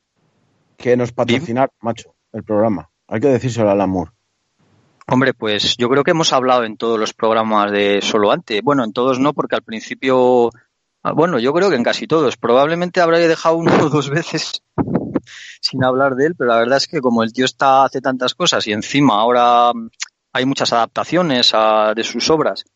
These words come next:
Speaker 2: y la verdad es que es un autor que me encanta, pues nada, pues, mm, le meto casi siempre, así que le hablaré con él a ver si nos da algo de pasta, porque yo creo que le sobra al tío.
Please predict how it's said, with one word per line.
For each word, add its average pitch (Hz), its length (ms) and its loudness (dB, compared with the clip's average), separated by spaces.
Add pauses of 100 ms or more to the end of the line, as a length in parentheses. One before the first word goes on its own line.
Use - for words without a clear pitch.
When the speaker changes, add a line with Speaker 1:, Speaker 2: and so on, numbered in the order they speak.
(520)
Speaker 2:
y 131 140 2
la 120 140 4
verdad 135 160 2
es - 80 -8
que 135 80 -10
es - 100 -8
un 131 80 -4
autor 131 260 -2
que 127 100 -4
me 120 100 -4
encanta, 160 440 -2
pues 113 300 -4
nada, 131 320 0
pues, 107 280 -6
mm, 107 400 4
le 107 120 4
meto 143 220 0
casi 107 240 -4
siempre, 156 280 -4
así 110 180 -4
que 113 100 -4
le 113 160 2
hablaré 113 340 0
con 143 220 -4
él 170 100 0
a 139 80 0
ver 123 120 -4
si 120 340 -6
nos 120 520 2
da 120 160 4
algo 120 220 2
de 117 320 4
pasta, 160 320 -2
porque 110 480 -4
yo 113 100 0
creo 139 160 0
que 135 80 0
le 113 120 2
sobra 143 280 0
al 101 120 -4
tío. 143 260 -2